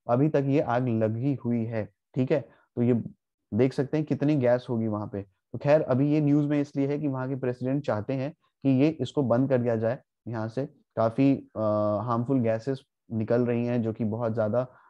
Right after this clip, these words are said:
अ, वहाँ के क्लाइमेट के लिए बहुत, अ, उस कंट्री के क्लाइमेट के लिए बहुत हानिकारक है। तो ठीक है, तो ये कंट्री का नाम क्या है? तो ये कंट्री का नाम है तुर्कमेनिस्तान,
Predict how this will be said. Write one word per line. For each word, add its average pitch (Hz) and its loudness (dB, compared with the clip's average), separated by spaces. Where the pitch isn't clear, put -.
अ, 101 0
वहाँ 113 0
के 123 -2
क्लाइमेट 117 -2
के 127 -6
लिए 113 0
बहुत, 110 -2
अ, 101 0
उस - -8
कंट्री 113 0
के 135 2
क्लाइमेट 117 -2
के 113 -4
लिए 110 -2
बहुत 107 -2
हानिकारक 104 0
है। 139 -6
तो 127 0
ठीक 143 2
है, 156 -2
तो - -2
ये 135 4
कंट्री 139 0
का 143 0
नाम 123 -2
क्या 135 -2
है? 135 -2
तो 139 -6
ये 117 -4
कंट्री 120 -4
का 120 -4
नाम 113 -2
है 139 -4
तुर्कमेनिस्तान, 110 -2